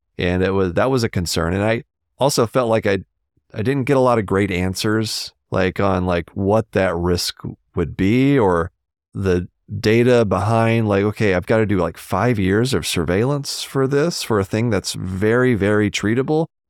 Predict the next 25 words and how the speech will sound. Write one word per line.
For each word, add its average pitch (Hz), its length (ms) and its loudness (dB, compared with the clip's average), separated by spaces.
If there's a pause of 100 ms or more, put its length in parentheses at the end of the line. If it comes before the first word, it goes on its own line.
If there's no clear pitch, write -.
It 147 60 0
was 151 120 2
just 170 120 0
all, 175 240 2 (200)
so 151 360 2 (460)
I 151 40 2
didn't 170 200 0
question 147 500 0
a 104 60 2
whole 131 200 2
lot 156 220 2
of 165 140 2
it 175 200 -2
because 120 360 -2
I - 20 0
was 104 100 -2
like, 107 120 0
"Oh, 120 260 2
this - 300 -6
is, 120 60 -6
uh, 110 140 -6
you 135 140 -4
know, 101 220 -2
these 123 240 -4
are 120 320 0